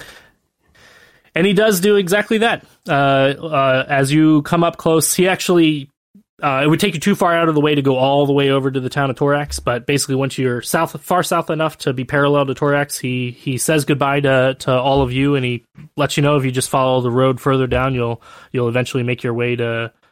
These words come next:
to, um, Pahiha, and then he, uh, takes off and, and starts walking his way,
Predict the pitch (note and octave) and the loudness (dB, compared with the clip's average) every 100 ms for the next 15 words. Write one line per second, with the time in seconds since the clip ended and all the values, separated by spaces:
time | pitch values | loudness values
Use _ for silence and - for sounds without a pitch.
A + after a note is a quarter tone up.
0 | _ _ - B2+ A#2 A2+ A#2 - A2+ A2 | _ _ -10 -4 -4 -4 -8 -8 -8 -8
1 | A2 - B2 C#3 D3+ E3 F3+ C3+ B2 B2+ | -10 -8 -4 -2 0 -4 -6 -4 -2 -2
2 | A#2 B2+ A#2+ B2 - - - B2 A#2 F3 | -2 -4 -4 -6 -10 -20 -8 -6 -2 -2
3 | E3 G3+ G3 - A#2 A2+ - A2+ C#3 A#2+ | 0 0 -2 -6 -12 -12 -12 -6 -4 -2
4 | B2+ B2 - A#2+ B2+ A#2 A#2+ A#2 A2+ | 0 -2 -2 -6 -6 -4 -4 -2 -2